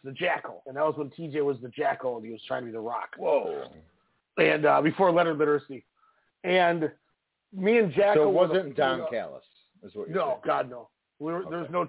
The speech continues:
Speaker 1: Truth Commission there. Um, <laughs>
Speaker 2: <laughs>
Speaker 1: no berets and camo. But, uh, me and T J were the first main event of the first ever M C W show. And that was when
Speaker 2: Ah.
Speaker 1: Demetrius joined the Dynasty, and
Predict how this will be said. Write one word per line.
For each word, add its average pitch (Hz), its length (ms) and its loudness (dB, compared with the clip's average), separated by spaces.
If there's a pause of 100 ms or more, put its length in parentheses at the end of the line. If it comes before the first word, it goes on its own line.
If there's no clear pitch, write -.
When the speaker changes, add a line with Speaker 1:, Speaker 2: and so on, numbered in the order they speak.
Speaker 1:
Truth 175 200 -6
Commission 147 380 -8
there. 131 220 -8 (640)
Um, 151 380 4 (200)
<laughs> - 580 -2 (300)
Speaker 2:
<laughs> - 460 0
Speaker 1:
no 202 180 2
berets 180 580 2
and 147 260 -10
camo. 156 480 -4 (200)
But, 160 140 0
uh, 143 180 0 (640)
me 208 180 0
and 175 200 -2
T 220 160 -4
J 196 220 2
were 175 200 -4
the 160 200 -10 (100)
first 196 260 2 (140)
main 180 220 -4
event 160 380 0 (320)
of 151 460 2
the 156 180 -10
first 170 260 -6
ever 165 200 0
M 151 220 -2
C 156 60 -6
W 143 320 -4
show. 127 260 -4 (340)
And 143 100 -2
that 156 80 6
was 160 160 4
when 147 200 -2 (160)
Speaker 2:
Ah. 127 220 -4 (120)
Speaker 1:
Demetrius 170 560 -2 (580)
joined 170 380 2
the 160 60 -4
Dynasty, 160 720 -2
and 143 160 -6